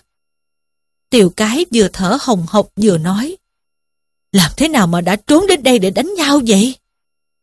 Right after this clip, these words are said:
Lôi Hoành nói: "Anh ấy vác đao đến đòi trả lại mười lạng bạc, nhưng tôi bảo có ngài đến thì tôi sẽ trả. Ai ngờ anh ấy giơ tay đánh luôn, có tới năm sáu mươi hiệp.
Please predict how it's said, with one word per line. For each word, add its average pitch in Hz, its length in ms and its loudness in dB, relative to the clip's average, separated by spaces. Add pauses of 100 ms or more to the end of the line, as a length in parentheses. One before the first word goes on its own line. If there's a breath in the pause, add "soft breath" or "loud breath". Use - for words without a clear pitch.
(240)
Lôi 247 180 6
Hoành 190 320 0
nói: 226 320 -6 (720)
"Anh 247 140 2
ấy 269 300 2
vác 330 180 -2
đao 226 200 2
đến 240 340 0
đòi 196 180 2
trả 190 180 -2
lại 196 220 -2
mười 226 220 2
lạng 202 220 -2
bạc, 208 200 -2 (460)
nhưng 240 300 0
tôi 254 140 2
bảo 208 300 0
có 349 160 0
ngài 208 260 -2
đến 240 240 0 (300)
thì 240 140 -2
tôi 302 180 2
sẽ 247 160 0
trả. 214 300 0 (560)
Ai 320 200 0
ngờ 247 160 2
anh 240 160 -2
ấy 277 320 -2
giơ 262 120 2
tay 233 200 0
đánh 254 180 -2
luôn, 311 380 2 (380)
có 277 120 2
tới 302 220 0
năm 269 240 -2
sáu 254 220 -2
mươi 339 140 -2
hiệp. 202 240 0